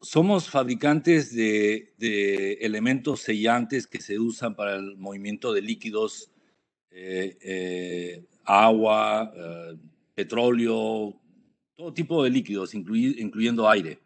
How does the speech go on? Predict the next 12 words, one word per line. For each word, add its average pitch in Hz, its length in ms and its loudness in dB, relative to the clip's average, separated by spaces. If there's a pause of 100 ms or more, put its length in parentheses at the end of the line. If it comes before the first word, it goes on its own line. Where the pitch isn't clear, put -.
(800)
Y 127 520 -6 (180)
nuestros 131 420 0
productos 160 400 4
son 160 180 0
de 156 100 4
ingeniería, 131 680 2
pero 117 180 -2
requieren 139 640 0
de 113 360 0
suministro 123 680 0
local 123 420 2
porque 110 460 -4